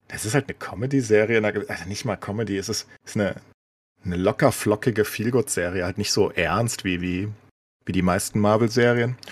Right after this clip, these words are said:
Das ist einfach, keine Ahnung, geht dreißig Minuten eine Folge, ist so, keine Ahnung. <laughs> Tut einfach keinem weh. Ich guck das und dann ist es vorbei, ist gut.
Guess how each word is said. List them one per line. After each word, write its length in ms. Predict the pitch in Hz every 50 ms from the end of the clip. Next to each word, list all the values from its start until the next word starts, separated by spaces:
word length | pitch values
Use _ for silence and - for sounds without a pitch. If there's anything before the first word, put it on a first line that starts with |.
| - - - - -
Das 120 | - -
ist 60 | -
einfach, 340 | 95 - - 107 95 - - - -
keine 200 | - - 90 85
Ahnung, 180 | 95 107 104 95
geht 180 | 98 92 - -
dreißig 280 | 95 101 - 107 -
Minuten 320 | 104 90 85 90 - - 135
eine 100 | 123 113
Folge, 380 | - - 113 117 120 113 117
ist 140 | 95 - -
so, 240 | - 92 98 101 95 - - _ _ _ _ _ _ _ _ _ _ _ _ _ _ _ _ _ _ _ _ _ _ _ _ _ -
keine 260 | - 131 - 101 98
Ahnung. 280 | 104 139 151 110 - - - - - -
<laughs> 200 | - 240 - -
Tut 220 | - - 180 -
einfach 320 | - - 160 - - - -
keinem 340 | - - 131 - 156 143 117
weh. 60 | 127
Ich 140 | - 135 123
guck 180 | - 131 - -
das 180 | - 202 196 -
und 100 | 139 120
dann 120 | 139 135
ist 160 | 127 135 - 165
es 100 | 147 -
vorbei, 400 | - 135 127 - 170 151 160 180
ist 180 | 160 - -
gut. 280 | - 151 156 156 147